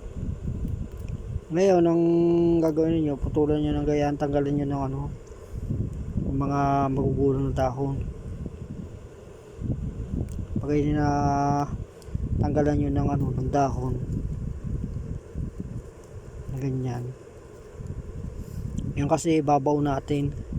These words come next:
Tatabo na, hukay natin dito sa, ano, tapos ating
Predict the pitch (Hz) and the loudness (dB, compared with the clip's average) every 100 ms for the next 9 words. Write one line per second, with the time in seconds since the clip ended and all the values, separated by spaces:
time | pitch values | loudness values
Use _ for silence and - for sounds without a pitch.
0 | - - - - - - - - - 143 | 0 2 0 -2 0 0 2 0 2 2
1 | 143 143 139 143 143 143 147 147 143 147 | 2 2 2 4 2 4 4 4 2 0
2 | 139 135 - 147 165 160 143 143 131 139 | -2 -2 0 2 4 4 4 2 2 0
3 | - 143 135 143 | 0 0 0 -4